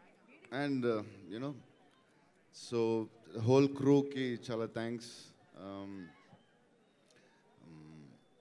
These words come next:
సత్యరాజ్ సార్కి, పెద్దనాన్న గారికి,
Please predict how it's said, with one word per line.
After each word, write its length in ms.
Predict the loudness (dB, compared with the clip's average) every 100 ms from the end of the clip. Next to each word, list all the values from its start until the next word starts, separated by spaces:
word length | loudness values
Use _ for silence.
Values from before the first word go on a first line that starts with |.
| _
సత్యరాజ్ 560 | -12 -8 -6 0 2 2
సార్కి, 680 | 2 2 2 0 -4 -4 -6 -14 -20 -20 _ -20 _ _ _ -20 _ _ -8
పెద్దనాన్న 380 | -6 -2 -2 0
గారికి, 560 | 0 0 -4 -12 -12